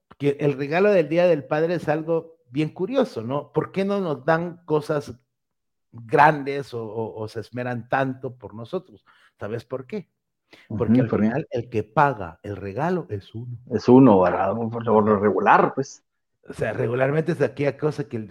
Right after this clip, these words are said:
Speaker 1: a todo mundo se le olvida del padre, ¿verdad vos? Y el diecisiete a las seis de la mañana, que tal vez cayó sábado, domingo, y dijo el gerente de la empresa,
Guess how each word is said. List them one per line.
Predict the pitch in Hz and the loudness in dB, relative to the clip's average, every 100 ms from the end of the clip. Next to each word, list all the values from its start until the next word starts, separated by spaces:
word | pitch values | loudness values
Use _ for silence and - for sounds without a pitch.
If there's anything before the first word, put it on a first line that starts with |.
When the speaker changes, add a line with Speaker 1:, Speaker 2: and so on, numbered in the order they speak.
| 95 | -12
Speaker 1:
a | |
todo | - 175 160 | -2 2 2
mundo | 175 175 | 2 -2
se | 139 127 | -2 -4
le | |
olvida | 113 143 156 | -4 -4 -2
del | 131 110 | -4 -2
padre, | 139 151 175 151 | 0 2 0 -2
¿verdad | 127 | -2
vos? | 123 175 175 - - | -2 -4 -6 -18 -8
Y | 123 | -6
el | 123 | -2
diecisiete | 123 123 110 - 147 175 | -4 -4 -10 -8 -6 -4
a | 147 | -2
las | 117 | -2
seis | 139 143 | -4 -6
de | 151 | -6
la | 135 | -6
mañana, | 117 110 139 156 | -6 -8 -6 -6
que | - | -8
tal | - 110 104 | -6 -6 -4
vez | 107 151 - | -2 -2 -2
cayó | 131 131 | -4 -4
sábado, | 139 143 151 147 131 | -6 -2 -2 -2 -6
domingo, | 110 127 151 143 | -6 -8 -6 -6
y | |
dijo | 135 131 | -6 -6
el | 135 | -8
gerente | 123 127 127 135 | -6 -6 -6 -6
de | |
la | 127 | -8
empresa, | 131 151 | -6 -6